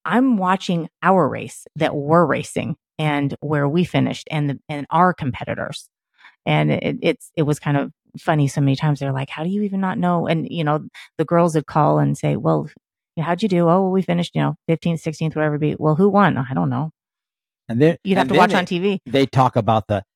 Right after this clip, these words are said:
Speaker 2: the animosity and the corrects and the people that did things right. And, and you're, you're like, "Well, I didn't know that happened."
Speaker 1: Yeah, exactly.
Speaker 2: Really?
Speaker 1: 'Cause,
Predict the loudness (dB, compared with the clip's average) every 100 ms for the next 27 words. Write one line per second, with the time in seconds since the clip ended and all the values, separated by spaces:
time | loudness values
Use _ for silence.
0 | -4 0 2 2 2 0 -2 -2 0 0
1 | -2 -4 0 0 0 -6 -6 0 2 2
2 | 2 0 0 -4 -2 -2 -2 0 -2 0
3 | 0 2 0 2 4 4 0 -10 -4 0
4 | 0 2 2 4 2 -2 -8 _ _ -2
5 | -2 -4 -4 2 4 4 2 -2 -2